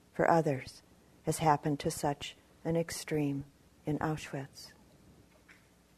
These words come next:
I'm feeling enormous gratitude that somehow all the opportunities and blessings have been in place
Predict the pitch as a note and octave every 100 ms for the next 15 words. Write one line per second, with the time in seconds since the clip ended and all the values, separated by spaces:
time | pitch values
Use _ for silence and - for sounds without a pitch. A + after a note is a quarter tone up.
0 | - _ - _ - - - - - -
1 | - - - - E3+ E3 - G3+ G3+ G3+
2 | G3 G3 F#3+ G3 F#3 F#3 - F3 E3+ F3
3 | E3+ - D#3 D3+ E3 - F#3+ F#3 E3+ E3+
4 | - E3+ G3 G#3 G3+ F#3 F#3 - F#3 F3+
5 | E3+ D#3+ E3 D#3+ D#3+ D#3 - D3+ C#3+ -
6 | - - - D3+ C#3+ D#3 D3+ - E3+ D3
7 | - -